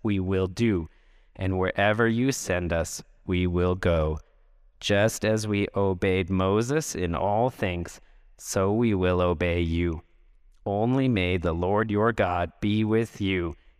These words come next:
as he was with Moses. Whoever rebels against your commandment and disobeys your words,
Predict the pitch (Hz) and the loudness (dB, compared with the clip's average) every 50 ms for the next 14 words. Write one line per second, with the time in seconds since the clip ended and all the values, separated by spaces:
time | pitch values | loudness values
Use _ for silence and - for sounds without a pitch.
0 | - - - 98 92 92 95 92 90 104 113 113 117 110 101 92 85 82 80 - | -12 -4 0 2 2 2 2 0 -2 -2 0 0 2 2 4 4 2 2 0 -2
1 | - - - 92 87 - - 95 95 95 95 90 85 85 85 82 - - - - | -4 -6 -4 -4 -4 -2 -2 0 2 2 0 0 -2 -4 -6 -6 -8 -12 -16 -20
2 | - - - - - - - _ _ - - 95 95 92 95 98 113 113 113 117 | -20 -20 -20 -20 -20 -20 -20 _ _ -10 -4 -2 0 2 2 2 2 2 2 2
3 | 113 113 110 117 104 92 87 87 85 - - - 98 92 104 101 104 113 - - | 2 2 4 4 4 4 2 0 -2 -6 -8 -10 -6 -2 -2 0 0 -2 -2 -2
4 | - 123 127 127 - - 131 123 110 95 92 87 90 90 90 - - - - - | -2 -2 -2 -2 -2 -2 0 0 2 2 0 0 0 -2 -2 -4 -6 -14 -20 -20
5 | _ - - - 101 92 90 104 101 98 - - 120 117 113 117 110 110 113 117 | _ -18 -10 -6 -6 -4 -2 -2 -2 -2 0 0 0 2 2 2 2 2 2 2
6 | 117 117 117 117 120 123 117 104 98 95 90 85 82 - - - | 0 0 2 2 2 2 2 2 0 0 0 -2 -4 -8 -14 -20